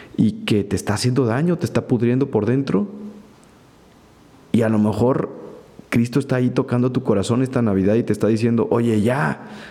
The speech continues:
esta Navidad vamos a solucionarlo juntos. Oye, hay que meterle amor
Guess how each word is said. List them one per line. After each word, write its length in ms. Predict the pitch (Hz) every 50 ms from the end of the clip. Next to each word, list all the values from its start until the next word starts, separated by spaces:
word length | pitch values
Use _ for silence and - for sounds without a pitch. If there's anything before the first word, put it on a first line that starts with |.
| - - -
esta 260 | - 123 127 151 147
Navidad 520 | 147 143 120 117 107 107 120 131 143 147
vamos 260 | 127 127 131 139 147 147
a 60 | 139
solucionarlo 680 | 131 127 120 107 104 110 104 107 123 143 170 160 143
juntos. 600 | - - 143 185 190 - - - 131 120 - - - - - - - - - - - - - - - - - - - - - - - - - - - - - - - - - - - - - - - - - - - - - -
Oye, 240 | 123 127 123 131 131
hay 120 | 131 127
que 120 | 131 160 156
meterle 420 | 147 127 127 143 139 151 156 156
amor 520 | 143 131 120 120 127 139 160 180 180 -